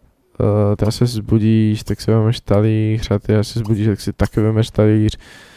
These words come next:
Půjdeš na záchod a půjdeš se,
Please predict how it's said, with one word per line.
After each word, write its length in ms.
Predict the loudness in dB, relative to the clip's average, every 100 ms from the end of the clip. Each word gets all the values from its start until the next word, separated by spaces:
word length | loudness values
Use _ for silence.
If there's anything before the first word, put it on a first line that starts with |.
| -20 _ 2
Půjdeš 260 | 4 4
na 120 | 4 4
záchod 800 | 6 4 2 0 2 4 2 0 -4
a 80 | -2
půjdeš 320 | 2 2 2
se, 300 | 0 0